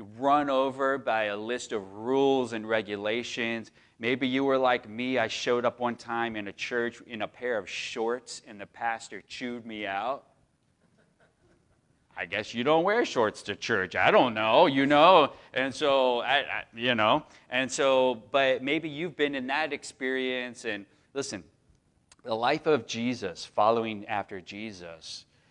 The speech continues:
is a table that he has set for us and a feast that he has prepared, and he,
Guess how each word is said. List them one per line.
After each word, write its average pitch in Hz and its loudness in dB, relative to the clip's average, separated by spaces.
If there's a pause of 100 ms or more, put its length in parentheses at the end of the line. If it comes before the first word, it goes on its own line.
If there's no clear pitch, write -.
(180)
is 98 -14
a 92 -12
table 117 -8
that 95 -10
he 107 -14
has 92 -14
set 101 -14
for 90 -20
us - -20
and 95 -20
a 90 -20 (240)
feast 120 -12
that 104 -8
he 104 -18
has 92 -20
prepared, 95 -8 (360)
and 95 -18
he, 101 -14